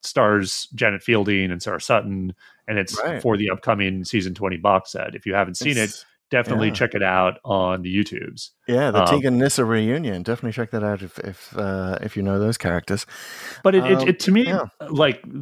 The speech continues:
Speaker 1: just to get a little more on Pete McTighe, I think
Speaker 2: Mm-hmm.
Speaker 1: it, his, th-, this shows sort of where his strengths are, right? Which is to say, he takes a Doctor Who, he gets Doctor Who, but he
Speaker 2: Mm.
Speaker 1: also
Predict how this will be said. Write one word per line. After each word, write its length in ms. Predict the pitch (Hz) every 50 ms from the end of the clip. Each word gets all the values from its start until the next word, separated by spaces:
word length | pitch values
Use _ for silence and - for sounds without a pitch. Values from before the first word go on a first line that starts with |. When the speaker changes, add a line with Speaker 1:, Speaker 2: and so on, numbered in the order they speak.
| 120
Speaker 1:
just 200 | - - 151 - -
to 40 |
get 180 | 123 110 143 131
a 40 | 123
little 160 | 120 123 110
more 160 | 113 113 113 107
on 100 | 104 98
Pete 180 | - 131 113 -
McTighe, 600 | 113 107 - - 170 180 156 135 117 110 110 110
I 100 | 104 107
think 440 | 120 - - - 156 139 131 120 127
Speaker 2:
Mm-hmm. 40 | 135 - - _ _ _ _ _ _
Speaker 1:
it, 220 | 143 131 123 - - _ _ -
his, 640 | - 101 - - 135 143 135 117 107 - - - - - - _ _ _ _ _ _ _ - - - - - 165 151 123 117
th-, 180 | 156 180 143 135
this 240 | 131 156 185 185 -
shows 420 | - - - 190 175 165 156 135
sort 200 | - - 160 135
of 240 | 131 127 104 107 123
where 200 | 107 120 139 135
his 160 | 110 110 95
strengths 480 | - - - 139 135 135 117 101 - -
are, 240 | - - - - -
right? 240 | 92 92 92 95 101
Which 160 | 101 95 -
is 120 | 104 90 -
to 120 | - 110
say, 260 | - - 117 101 95
he 120 | 101 107 98
takes 300 | - - 135 120 - -
a 80 | -
Doctor 540 | 113 135 117 110 110 - - 120 117 117 113
Who, 420 | 110 113 110 107 104 104 101 107 113 120
he 60 | 120
gets 240 | 113 185 202 - -
Doctor 320 | - 139 120 113 - 107 101
Who, 300 | 120 110 85 - - - - _ _ - _ - - _ _ _ _
but 200 | 123 107 131 131
he 120 | 120 123
Speaker 2:
Mm. 60 | 135 127
Speaker 1:
also 280 | 123 127 - - 123